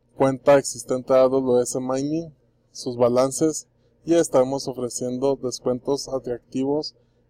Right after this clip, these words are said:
en el hardware de minería a los clientes actuales, apuntando a recompensar su lealtad. A W S Mining arreglará,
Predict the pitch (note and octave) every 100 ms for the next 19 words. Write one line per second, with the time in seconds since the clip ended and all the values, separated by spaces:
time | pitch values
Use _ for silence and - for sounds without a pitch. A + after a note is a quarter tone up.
0 | - B2+ B2+ - B2 C3 C3+ C3+ B2+ A#2+
1 | A#2+ B2+ C#3 D3 B2+ - A#2 A#2 B2+ B2
2 | A#2 A#2 A2+ A2+ - _ _ _ _ B2+
3 | C3 C3+ B2 C3 C#3 D3 D#3 E3 E3 D#3
4 | - A#2+ A#2 A#2+ - C3+ C3 - D#3+ D3+
5 | A#2+ A#2 - A#2 A2+ _ _ _ _ _
6 | C3 C3+ C#3+ C3 B2+ C3 C#3+ C#3 C3+ C#3+
7 | D#3 D3+ - C3+ B2 B2 B2 B2 B2 B2